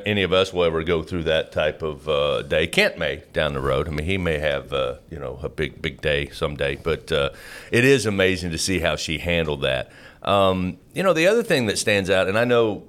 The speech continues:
we all took it in, whether you saw it live in person or whether you saw it later, uh, which I think now is on L S U Gold, by the way. There's a shameless plug. Uh, her speech, um, which I think was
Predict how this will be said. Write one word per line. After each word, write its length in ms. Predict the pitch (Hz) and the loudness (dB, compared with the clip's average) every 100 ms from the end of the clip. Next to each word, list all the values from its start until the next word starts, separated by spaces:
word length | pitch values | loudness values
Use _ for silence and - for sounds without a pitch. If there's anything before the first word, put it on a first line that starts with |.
| - | -8
we 160 | 92 104 | 0 4
all 320 | 104 101 - | 6 4 0
took 300 | - 107 95 | -6 -6 -2
it 100 | 82 | 0
in, 260 | 92 87 | 2 2
whether 180 | 78 80 | 2 0
you 120 | 78 | -2
saw 260 | 76 90 85 | -2 2 4
it 80 | 60 | 4
live 480 | 78 82 85 85 80 | 2 4 4 4 2
in 120 | 71 | -4
person 420 | - 101 - 95 | -2 -2 -2 -2
or 60 | 78 | 0
whether 200 | 71 69 | -2 -2
you 80 | 67 | -4
saw 280 | - 78 73 | 0 2 2
it 80 | |
later, 400 | - 76 78 73 - - - - | 2 0 0 -2 -6 -18 -18 -8
uh, 220 | 73 69 | -2 -2
which 180 | 69 73 | -2 -2
I 80 | 76 | -2
think 240 | 92 82 | -2 -2
now 180 | 78 76 | 0 -2
is 100 | 73 | -2
on 140 | 78 | -2
L 160 | 76 76 | 0 0
S 160 | 69 - | -2 -4
U 60 | |
Gold, 340 | 71 104 185 85 | 0 2 2 0
by 160 | 65 | -2
the 60 | 64 | 0
way. 160 | 73 110 | 0 0
There's 260 | 73 71 | 0 -2
a 40 | 71 | -4
shameless 400 | - 76 67 - | -4 -4 -6 -4
plug. 320 | 82 80 110 - - - | 0 0 0 -8 -20 -14
Uh, 320 | - 87 85 - - | -4 -2 0 -2 -6
her 120 | 131 127 | -4 -4
speech, 560 | - 147 120 - - - - - | -2 -2 -4 -6 -12 -12 -20 -6
um, 640 | 87 82 80 76 73 71 - | -2 0 0 -2 -6 -10 -10
which 320 | 87 90 - | -4 -4 0
I 140 | 90 92 | 0 0
think 340 | - 107 - | 0 -4 -4
was 540 | 87 87 85 78 - | -2 0 0 -2 -6